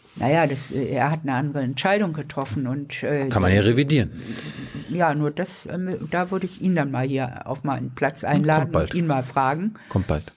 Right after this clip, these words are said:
Speaker 1: Äh, d-, das wäre ja sehr spannend. Also, äh, ob er aus, äh, er hat sich selbst ins zweite, in die zweite Reihe gestellt.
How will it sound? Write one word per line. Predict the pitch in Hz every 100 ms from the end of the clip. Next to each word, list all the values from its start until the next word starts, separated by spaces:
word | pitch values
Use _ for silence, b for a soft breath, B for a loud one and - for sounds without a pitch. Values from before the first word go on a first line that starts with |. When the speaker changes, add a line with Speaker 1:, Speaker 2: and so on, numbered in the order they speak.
| _ -
Speaker 1:
Äh, | 147 160 151 165 160
d-, | - 90 151
das | 160 160 180
wäre | 185
ja | 202
sehr | 180 190 202
spannend. | - 165 147 120 -
Also, | - 156 156 151 151 147 131 -
äh, | 135 139
ob | 151 156
er | 156 160 156 156 B B B B
aus, | - 151 151 -
äh, | 131 127 123 123 - 123 - -
er | 147 165
hat | 160
sich | 180 175
selbst | 165 170 196 - -
ins | 165 160 - -
zweite, | - 165 160 170 170
in | 156 156 156
die | 160
zweite | - 160 156 147
Reihe | 143 151 156
gestellt. | 151 151 - 147 160 269 -